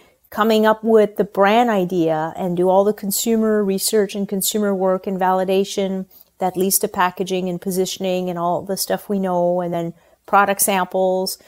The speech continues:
And then I have that, you know, now I have a PowerPoint with product samples. And then I go to Whole Foods, and then I go to the distributors, which are Unifi and Purity in Canada. And then, whoa, you know, they say, "Wow, this is a big idea." My little <laughs> PowerPoint that, you know, made off my little laptop.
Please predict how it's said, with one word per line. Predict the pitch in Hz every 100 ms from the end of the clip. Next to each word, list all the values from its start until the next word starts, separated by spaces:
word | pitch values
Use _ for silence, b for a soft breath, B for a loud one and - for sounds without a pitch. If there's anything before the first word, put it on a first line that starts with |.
| b b
And | 175
then | 170
I | 185
have | 226 214
that, | 233 277 269
you | 202 240
know, | 214 214
now | 214 214
I | 240
have | 247
a | 233
PowerPoint | 247 240 247 240 233 226
with | 233
product | 247 254 370
samples. | - 196 - - - - - _ _ _ _
And | 156
then | 170
I | 208
go | 220 240
to | 254
Whole | 254 262
Foods, | - 320 220 196
and | 180
then | 175
I | 185
go | 208
to | 220
the | 214
distributors, | 208 226 - 285 269 175 165 175
which | 180 -
are | 190
Unifi | 190 202 196 - 196 190 190
and | 180 180 -
Purity | - 214 202 202 196
in | 190
Canada. | 226 240 254 180
And | 160 170 175
then, | 180 185 b b b b
whoa, | - 269 277 208
you | 202 202
know, | 202
they | 208 208
say, | - 208
"Wow, | 196 - - 196
this | 226 254
is | 262
a | 254
big | 254 254
idea." | 247 277 311 - - _
My | 185
little | 196 240 269
<laughs> | 240
PowerPoint | 214 240 240 233 254 294 269 269
that, | 208 233
you | 220 247
know, | 240 247 226
made | 240 233 226
off | 233 240
my | 226
little | 226 226
laptop. | 220 233 240 240 202 -